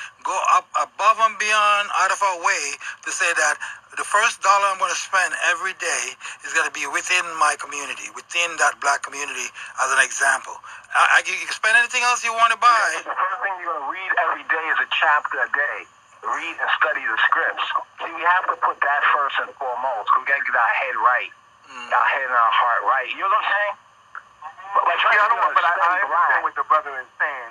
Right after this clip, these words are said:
Speaker 3: but what the brother is saying
Speaker 2: <laughs>
Speaker 3: goes back to, yeah, and he, and he, and he sees it, and he sees it, understands it. Um, it goes back to integration being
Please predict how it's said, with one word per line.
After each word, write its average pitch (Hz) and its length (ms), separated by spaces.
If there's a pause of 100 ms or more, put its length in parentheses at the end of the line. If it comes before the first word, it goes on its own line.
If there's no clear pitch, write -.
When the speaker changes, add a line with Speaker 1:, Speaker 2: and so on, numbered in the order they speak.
Speaker 3:
but - 160
what - 180
the - 380
brother 139 240
is - 160
saying - 380 (200)
Speaker 2:
<laughs> - 300
Speaker 3:
goes - 260
back 135 220
to, - 180 (880)
yeah, 233 60
and 175 420
he, - 160
and 196 160
he, 247 160
and 175 160
he 233 100 (140)
sees - 240 (140)
it, - 40 (140)
and - 140
he 165 80 (100)
sees 147 160
it, 120 160
understands 113 560
it. - 100 (440)
Um, 117 260
it 127 140
goes 127 260
back 117 220 (180)
to - 60 (720)
integration - 720 (480)
being 110 320